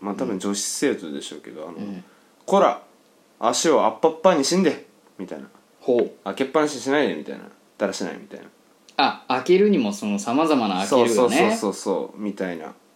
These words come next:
Speaker 2: なるほど。
Speaker 1: うん。
Speaker 2: それをパーパーで、
Speaker 1: うん。
Speaker 2: こう、一つにできるんだ。
Speaker 1: そうそう。
Speaker 2: パーパー。まあ、そっか、
Speaker 1: パーパーか、
Speaker 2: 通じてるからね、パーパーがね。
Speaker 1: アッパッパーか、どっちか。
Speaker 2: アッパッパーかね。
Speaker 1: うん。
Speaker 2: えー、ちょっと勉強になりました。
Speaker 1: ね。
Speaker 2: うん。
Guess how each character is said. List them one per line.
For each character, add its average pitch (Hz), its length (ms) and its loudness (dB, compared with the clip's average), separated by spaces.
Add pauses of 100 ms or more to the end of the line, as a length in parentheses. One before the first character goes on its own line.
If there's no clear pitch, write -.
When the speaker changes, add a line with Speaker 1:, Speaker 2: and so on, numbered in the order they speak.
(540)
Speaker 2:
な 131 140 4
る 143 80 4
ほ 139 80 2
ど。 123 240 4
Speaker 1:
う 107 60 0 (260)
ん。 85 60 -8
Speaker 2:
そ 170 80 0
れ 196 80 8
を 185 60 4
パ 185 160 4
ー - 40 4
パ 135 140 4
ー 123 40 4
で、 143 380 4
Speaker 1:
う 120 60 -6
ん。 110 80 -10 (560)
Speaker 2:
こ 117 520 2
う、 - 20 -20 (420)
一 175 240 4
つ 143 60 0
に 107 100 2
で 110 100 0
き 123 100 0
る 117 100 0
ん - 20 -6
だ。 - 200 -8
Speaker 1:
そ - 180 -2
う 110 40 -2
そ 87 200 -8
う。 - 100 -10 (260)
Speaker 2:
パ 165 160 4
ー - 40 2
パ 107 120 0 (380)
ー。 127 40 -2
ま 123 100 2
あ、 - 40 0
そ 135 120 0
っ - 20 0
か、 - 60 0
Speaker 1:
パ 170 100 4
ー - 0 -
パ 175 80 8
ー 196 40 6
か、 196 60 8
Speaker 2:
通 147 60 6
じ 143 80 8
て 151 180 6
る 120 60 2
か 220 60 4
ら 226 80 6
ね、 185 40 6
パ 143 160 6
ー - 60 0
パ 107 140 2
ー 98 40 -2
が 92 100 -2
ね。 123 120 2
Speaker 1:
ア - 20 4
ッ 190 140 0
パ 95 160 2
ッ - 80 -10
パ 85 80 -2
ー 73 80 -2
か、 - 80 -8
ど 92 80 -8
っ - 20 -10
ち - 20 -10 (120)
か。 131 80 4
Speaker 2:
ア - 20 4
ッ 107 40 -4
パ 113 120 2
ッ 107 60 0
パ 92 80 -4
ー - 40 -2
か 101 60 0
ね。 95 40 -2
Speaker 1:
う 95 40 -4
ん。 90 200 -6
Speaker 2:
え 131 560 4
ー、 - 20 2
ち 131 40 0
ょ - 20 -10
っ - 20 -10 (420)
と 113 120 0
勉 117 200 0
強 120 60 0
に 117 60 -2
な 117 60 0
り 113 60 -2
ま 117 80 -2
し - 80 -4
た。 101 240 0
Speaker 1:
ね。 104 420 2
Speaker 2:
う - 40 -6
ん。 123 500 0